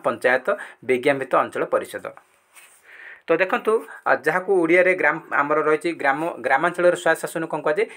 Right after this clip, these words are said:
ନା, ଲୋକାଲ ସେଲ୍ଫ ଗଭର୍ଣ୍ଣମେଣ୍ଟ କୁହାଯାଏ। ଲୋକାଲ ସେଲ୍ଫ ଗଭର୍ଣ୍ଣମେଣ୍ଟର, ଅ, ତିନିଟା ଷ୍ଟେଜ୍ ଥିଲା, ଯାହାକୁ ପଞ୍ଚାୟତ ରାଜ ସିଷ୍ଟମ କୁହାଯାଏ, ପଞ୍ଚାୟତ ରାଜ ସିଷ୍ଟମ କୁହାଯାଏ। ତ ତିନିଟା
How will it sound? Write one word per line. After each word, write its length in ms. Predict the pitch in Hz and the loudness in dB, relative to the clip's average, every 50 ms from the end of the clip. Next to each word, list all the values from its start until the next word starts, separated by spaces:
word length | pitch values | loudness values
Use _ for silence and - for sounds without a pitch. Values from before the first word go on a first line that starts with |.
| - - - | -16 -6 -2
ନା, 80 | 156 160 | -2 0
ଲୋକାଲ 480 | 151 131 135 147 147 - - - 185 185 | 0 2 0 0 0 0 0 0 0 0
ସେଲ୍ଫ 320 | 180 - - 165 160 151 - 127 | -2 0 0 0 0 0 -2 -2
ଗଭର୍ଣ୍ଣମେଣ୍ଟ 340 | 123 131 123 123 123 120 | -2 0 0 0 -2 -4
କୁହାଯାଏ। 260 | - - 101 98 104 101 | 0 -2 -2 0 -2 -2
ଲୋକାଲ 360 | 107 127 135 131 - 175 180 | 0 -2 -2 0 0 -2 0
ସେଲ୍ଫ 340 | 185 180 - 170 165 170 170 - 151 | 0 0 0 0 0 0 -2 -6 -4
ଗଭର୍ଣ୍ଣମେଣ୍ଟର, 920 | 131 127 123 131 151 165 170 170 - - - - - - - - - 131 143 175 - - - - - | -4 -2 -2 0 -2 -2 -2 -4 -10 -18 -14 -14 -14 -14 -14 -8 0 2 2 2 2 -2 -8 -4 0
ଅ, 60 | 143 139 139 127 127 - - | 2 4 4 2 0 0 2
ତିନିଟା 280 | 180 190 208 185 220 - | 2 2 4 2 0 -2
ଷ୍ଟେଜ୍ 360 | - - - 170 160 151 - - | -2 0 2 2 2 2 0 -4
ଥିଲା, 180 | 127 - 113 110 | -2 0 0 0
ଯାହାକୁ 240 | - 147 160 180 | 0 -2 -2 -2
ପଞ୍ଚାୟତ 460 | 180 - 175 156 151 - - 190 180 185 | -2 0 0 0 0 2 2 2 2 4
ରାଜ 140 | 175 170 160 | 2 0 0
ସିଷ୍ଟମ 300 | - - 135 - - 139 139 | 0 -4 -6 -2 -2 -2 -2
କୁହାଯାଏ, 260 | 123 - 113 113 160 170 | 0 0 0 0 0 -2
ପଞ୍ଚାୟତ 480 | - - 143 135 131 - 160 151 - - | 0 0 0 0 0 2 2 2 2 0
ରାଜ 240 | 143 127 135 131 127 | -2 2 2 2 2
ସିଷ୍ଟମ 360 | - - 135 117 - - 131 123 120 | 0 -8 -12 -10 -6 -6 -6 -4 0
କୁହାଯାଏ। 300 | - 107 101 - 185 208 - - - - | 0 0 2 2 0 -2 -2 -8 -10 -2
ତ 40 | - 151 | -2 -2
ତିନିଟା 400 | 147 - 170 170 185 190 196 202 | 0 2 0 0 0 0 0 0